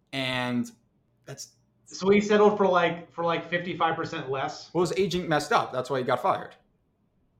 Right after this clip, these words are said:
Speaker 2: Mm.
Speaker 1: And then, but by that time, the Rangers, didn't the Rangers sign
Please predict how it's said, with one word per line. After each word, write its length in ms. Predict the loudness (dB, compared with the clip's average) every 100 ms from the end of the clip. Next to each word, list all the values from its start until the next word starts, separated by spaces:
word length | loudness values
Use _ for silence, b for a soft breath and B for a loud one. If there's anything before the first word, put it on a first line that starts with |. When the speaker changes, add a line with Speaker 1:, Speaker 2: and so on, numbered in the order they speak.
| _ _ _ _ _ -18
Speaker 2:
Mm. 160 | -16 -16 -18 -20 _ _ _ -6
Speaker 1:
And 160 | -2
then, 120 | 0 0
but 120 | 0
by 140 | 0
that 240 | 0 -4 -2
time, 300 | -2 -2 -4
the 60 |
Rangers, 420 | -4 -6 -8 -12 _ -8
didn't 200 | -6 -4
the 80 | -2
Rangers 380 | -2 -2 -2
sign 260 | 0 -2